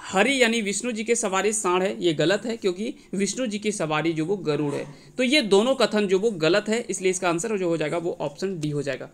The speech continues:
क्योंकि इस, आपको पता है कि शिव जी की सवारी जो वो सांड है और विष्णु जी की सवारी गरुड़ है, ये एक दूसरे से उल्टा कर दिया गया है, इसलिए इसका आंसर जो है वो ऑप्शन डी हो जाएगा। अगला सवाल है कि हर आर हरी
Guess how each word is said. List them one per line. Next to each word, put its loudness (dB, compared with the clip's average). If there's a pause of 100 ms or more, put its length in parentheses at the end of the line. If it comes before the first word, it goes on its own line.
(380)
क्योंकि 2
इस, 0
आपको 2
पता 2
है 4
कि -4
शिव 0
जी -2
की 0
सवारी 2
जो 2
वो 2
सांड 4
है 2 (240)
और 4
विष्णु -2
जी -2
की -2
सवारी 0
गरुड़ 2
है, 0
ये 2
एक 0
दूसरे -2
से 0
उल्टा 0
कर 0
दिया 0
गया -2
है, -10 (220)
इसलिए 0
इसका -2
आंसर 0
जो 0
है 0
वो -4
ऑप्शन -4
डी -4
हो -6
जाएगा। -8 (760)
अगला 6
सवाल 6
है 6
कि 2
हर 8
आर 8
हरी 2